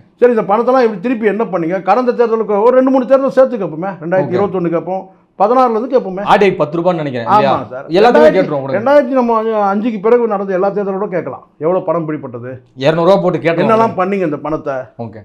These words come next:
Speaker 1: அப்படின்னு கேட்போம். பதில் வருதான்னு பார்ப்போம். ஏன் நேர்மையான அரசு,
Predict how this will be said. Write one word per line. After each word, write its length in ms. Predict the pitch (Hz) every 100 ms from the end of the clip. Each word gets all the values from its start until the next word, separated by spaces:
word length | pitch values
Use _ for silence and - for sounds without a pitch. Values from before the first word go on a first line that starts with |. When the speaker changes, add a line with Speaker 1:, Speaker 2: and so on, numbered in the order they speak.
| _
Speaker 1:
அப்படின்னு 240 | 175 190 208
கேட்போம். 260 | 175 226
பதில் 220 | 226 262
வருதான்னு 260 | 269 226 233
பார்ப்போம். 340 | 196 143 131
ஏன் 140 | 185 202
நேர்மையான 380 | 202 202 208 196
அரசு, 440 | 165 156 214 -